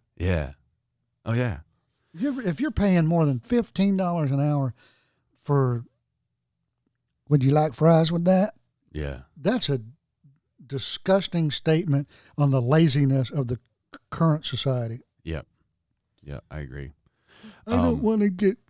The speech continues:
Speaker 2: covid," but you're begging at two hundred car windows every day. Screw you, liar. Go get a
Speaker 1: Yeah.
Speaker 2: job.
Speaker 1: Yeah.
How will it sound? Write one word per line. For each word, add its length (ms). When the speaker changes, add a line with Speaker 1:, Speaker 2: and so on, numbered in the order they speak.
Speaker 2:
covid," 760
but 180
you're 160
begging 540
at 220
two 220
hundred 340
car 300
windows 400
every 260
day. 280
Screw 380
you, 280
liar. 480
Go 100
get 140
a 40
Speaker 1:
Yeah. 60
Speaker 2:
job. 380
Speaker 1:
Yeah. 220